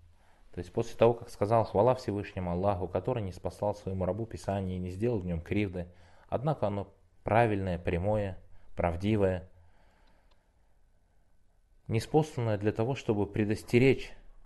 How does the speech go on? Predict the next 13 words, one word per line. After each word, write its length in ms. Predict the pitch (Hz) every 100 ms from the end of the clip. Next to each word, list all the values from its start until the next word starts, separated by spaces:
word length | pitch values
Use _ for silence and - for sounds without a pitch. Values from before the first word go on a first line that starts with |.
| -
от 180 | - 87
мучительного 600 | 90 - 139 120 104 101
наказания 720 | 98 98 104 110 113 104 85 - - - - - _ _ _ _ _ - _ _ _ _
со 140 | - 101
стороны 340 | - 104 110
Всевышнего 500 | - 107 101 - 98
Аллаха 260 | 101 113 101
Субханаху 480 | - - 104 95 101
ва 80 |
Тааля 260 | 98 127 110
и 60 | 107
обрадовать 540 | 104 127 123 110 -
верующих, 460 | 131 123 104 -